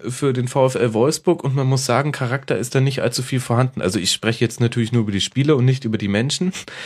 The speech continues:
Aber, also, meine Herren, Ralf, du bist, äh, gelernter, du bist der professionellste Innenverteidiger in dieser Runde hier. Da, da blutet einem doch das Herz, wenn man sowas anguckt.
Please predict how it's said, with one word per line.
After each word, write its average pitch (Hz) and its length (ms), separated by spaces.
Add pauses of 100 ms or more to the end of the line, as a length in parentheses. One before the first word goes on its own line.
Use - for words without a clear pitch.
(380)
Aber, 113 440 (440)
also, 107 300 (280)
meine 151 380
Herren, 143 260
Ralf, 123 300
du 131 120
bist, 127 320
äh, 117 240 (160)
gelernter, 156 800 (180)
du 127 100
bist 131 160
der 139 60
professionellste 139 800
Innenverteidiger 104 720
in 104 80
dieser 104 200
Runde 107 420
hier. 147 300 (1120)
Da, 123 140 (100)
da 135 80
blutet 151 480
einem 139 180
doch 127 140
das - 300
Herz, - 360 (960)
wenn 101 100
man 101 140
sowas 98 260
anguckt. - 520